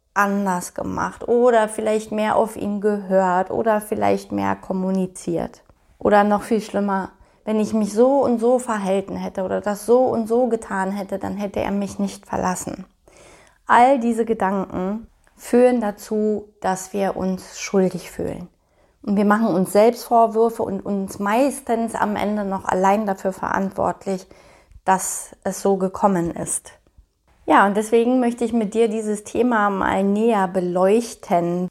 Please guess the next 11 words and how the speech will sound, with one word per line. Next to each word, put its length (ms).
und 300
dir 180
jetzt 460
gleich 460
zu 140
Beginn 520
mal 240
eine 300
wichtige 400
Frage 420
stellen. 640